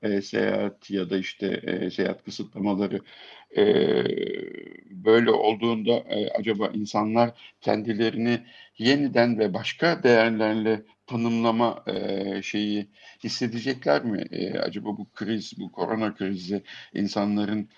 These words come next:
e, kendi kimliklerini ve benliklerini başka türlü tanımalarını, daha olumlu ve anlamlı şeylerle tanımlamalarına sebep olacak mı? E, bunu zaman gösterecek bize ama, e, ben bazen bazı günler umutlu ve bazı günler umutsuz oluyorum. Belki kendi ruh halimle de,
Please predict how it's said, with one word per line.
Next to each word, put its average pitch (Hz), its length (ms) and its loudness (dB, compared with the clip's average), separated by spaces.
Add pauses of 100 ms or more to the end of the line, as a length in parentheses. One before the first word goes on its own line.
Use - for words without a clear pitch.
(420)
e, 185 380 -2
kendi 113 540 -2
kimliklerini 104 840 -2
ve 98 140 0
benliklerini 98 800 -2
başka 113 340 -6
türlü 120 260 -2
tanımalarını, 92 600 -2
daha 98 180 6
olumlu 107 580 2 (360)
ve 85 40 -4
anlamlı 101 460 0
şeylerle 95 520 -2
tanımlamalarına 95 840 -4
sebep 98 340 -4
olacak 98 420 -6
mı? - 80 -8 (640)
E, 98 320 4
bunu 107 300 0 (100)
zaman 110 340 4
gösterecek 92 640 -4
bize 85 200 0
ama, 107 320 0 (380)
e, 104 320 4 (120)
ben 139 240 6
bazen 156 480 4
bazı 139 280 2
günler 147 380 -4
umutlu 139 560 -4
ve 127 120 0
bazı 127 260 4
günler 131 260 -4
umutsuz 123 440 -4
oluyorum. 98 360 -2
Belki 104 260 -6
kendi 104 300 -4
ruh 101 200 -6
halimle 101 520 -2
de, 78 140 -6